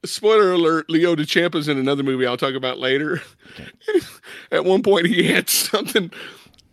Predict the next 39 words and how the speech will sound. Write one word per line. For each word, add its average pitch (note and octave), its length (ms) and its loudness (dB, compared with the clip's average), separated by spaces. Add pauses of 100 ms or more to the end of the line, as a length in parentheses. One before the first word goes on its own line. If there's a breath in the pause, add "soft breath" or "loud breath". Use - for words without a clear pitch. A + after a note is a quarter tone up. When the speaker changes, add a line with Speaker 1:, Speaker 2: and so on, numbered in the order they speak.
(220)
Speaker 1:
it G#3+ 100 0
may A3+ 120 4
have C4+ 140 4
been G#3 140 0
this A#3 220 -2
movie E3 220 4
even, D3+ 240 -2
it's D3+ 180 0
all E3+ 180 6
just E3+ 300 -6
mashing D#3 340 0
together, D#3+ 320 0
but D3 80 -2
he D3 140 2
had, D3+ 100 0
like, D3+ 200 -6
white C3 340 -4
shit E3 240 0
on D#3 140 2
his, C3 80 0
Speaker 2:
Oh, A#2+ 40 0
that's A2+ 180 -2
this A#2 180 2
Speaker 1:
his C3 80 2
Speaker 2:
movie. G2+ 260 4
Speaker 1:
fake - 240 2
mus-, D3+ 200 -4 (200)
Speaker 2:
Yeah, - 140 -2
Speaker 1:
and G#3+ 80 6
he's A3 200 2
Speaker 2:
that's - 60 -2
it. - 20 2
Speaker 1:
like, F#3 160 -4
"You're A3 120 -4 (140)
making A3+ 360 -4
my G#3 80 0
mustache B3 580 0
come." B3 480 -2 (160)
Speaker 2:
Yeah, G#2 240 2